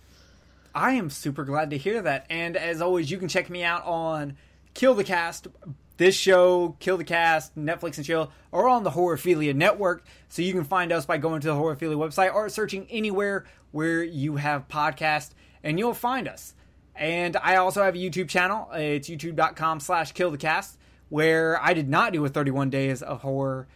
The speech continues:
challenge because I am way too lazy.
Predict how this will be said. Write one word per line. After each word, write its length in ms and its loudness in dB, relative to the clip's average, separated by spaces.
challenge 420 0
because 540 0
I 220 -2
am 280 -4
way 180 4
too 160 -2
lazy. 380 -2